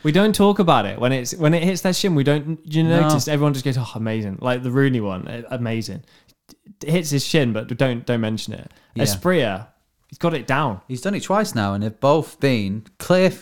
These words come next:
Speaker 2: like, clear connections. I love that.
Speaker 1: Valeri said that, um, he was practicing them in training as well. Does them all the time.
Speaker 2: <laughs>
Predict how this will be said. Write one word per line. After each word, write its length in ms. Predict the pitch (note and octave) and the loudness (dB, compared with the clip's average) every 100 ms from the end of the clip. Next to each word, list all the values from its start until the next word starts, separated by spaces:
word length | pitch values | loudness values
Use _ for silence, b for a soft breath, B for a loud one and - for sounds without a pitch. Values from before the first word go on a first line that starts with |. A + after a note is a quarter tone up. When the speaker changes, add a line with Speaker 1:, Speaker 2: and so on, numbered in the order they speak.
| - _ _ - | -20 _ _ 0
Speaker 2:
like, 240 | D3 A#2+ | 0 0
clear 420 | - E3 F3+ F3+ | -6 -2 2 2
connections. 680 | D#3 - D3+ D#3 - A#2+ G#2 | 0 -2 -2 -2 -4 -8 -4
I 60 | A2 | -2
love 240 | A2+ A2+ | -2 -4
that. 240 | G2 - C3+ | -4 -4 0
Speaker 1:
Valeri 440 | C3+ D3 D3+ D3 | 2 4 4 2
said 280 | C3 B2+ A2 | 0 -4 -2
that, 240 | A2+ - - | -6 -6 -4
um, 360 | A#2 A2+ A2+ | -2 -2 -2
he 100 | A2+ | -4
was 100 | A#2+ | -4
practicing 420 | - C3 C3 A#2 A#2+ | -2 -4 -4 -8 -6
them 100 | G#2+ | -4
in 100 | G#2+ | -4
training 360 | B2+ B2 G#2+ | -2 -2 -4
as 100 | G2+ | -4
well. 320 | A#2 G#2 F#2+ _ | -4 -4 -6 _
Does 140 | - B2+ | -2 0
them 100 | B2 | 2
all 240 | B2 B2 | 2 4
the 80 | A#2+ | 2
time. 440 | A#2 B2 G#2+ F#2 | 2 0 0 -6
Speaker 2:
<laughs> 60 | F#2 | -12